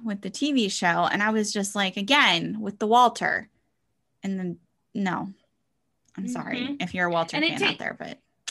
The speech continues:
Speaker 2: and it takes away from our favorites. Like, Statler and Waldorf were not much in these ones. And
Speaker 1: No.
Speaker 2: I love Statler and Waldorf. They are the original hecklers. Why are they not there?
Speaker 1: Even, I mean,
Speaker 2: Why?
Speaker 1: really, it was, like,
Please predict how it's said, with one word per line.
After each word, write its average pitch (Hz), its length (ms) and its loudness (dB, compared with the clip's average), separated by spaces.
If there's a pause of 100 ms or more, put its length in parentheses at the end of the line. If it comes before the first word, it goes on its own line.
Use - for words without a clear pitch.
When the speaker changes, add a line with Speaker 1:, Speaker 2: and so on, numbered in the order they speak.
(100)
Speaker 2:
and 349 100 2
it 339 100 0
takes 415 260 4
away 415 220 6
from 359 200 0
our 330 120 4
favorites. 320 540 2
Like, 285 260 -2 (420)
Statler 392 340 4
and 392 120 0
Waldorf 370 480 4
were 294 120 0
not 302 260 4
much 311 260 -2
in 330 120 -2
these 311 240 -4
ones. 185 460 -2 (100)
And 262 240 4
Speaker 1:
No. 240 200 -6 (300)
Speaker 2:
I 339 260 4
love 349 320 4
Statler 262 360 2
and 247 120 -4
Waldorf. 220 360 -4
They 277 160 2
are 302 100 8
the 311 140 4
original 311 400 0
hecklers. 269 580 -2
Why 196 240 -8
are 202 120 -6
they 202 100 -8
not 190 200 -12
there? - 220 -18 (800)
Speaker 1:
Even, 427 260 4 (220)
I 330 80 4
mean, 392 140 -2
Speaker 2:
Why? 302 180 4
Speaker 1:
really, 381 320 4
it 262 80 2
was, 285 160 0
like, 220 160 2